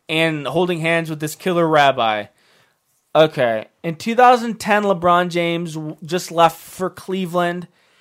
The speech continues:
He went to Miami. He could be playing Kobe soon. I think the Lakers won in, in twenty ten. Um, just, this is stuff that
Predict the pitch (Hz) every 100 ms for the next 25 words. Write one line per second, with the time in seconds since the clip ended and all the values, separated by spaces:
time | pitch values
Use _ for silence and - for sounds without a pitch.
0 | _ _ _ 180 180 175 190 170 160 160
1 | 160 156 156 151 160 - _ _ _ _
2 | _ _ _ _ 175 - 190 165 180 185
3 | 185 175 - 175 170 175 - - 180 175
4 | 170 180 - _ _ _ _ - 151 170
5 | 165 170 170 160 160 165 170 175 180 180
6 | _ - 170 180 170 160 156 160 160 165
7 | 170 _ _ _ _ _ _ 127 127 120
8 | 117 98 - _ _ _ _ _ _ _
9 | _ _ _ _ _ _ 151 165 - _
10 | _ _ _ _ _ 156 147 190 196 -
11 | 196 175 170 156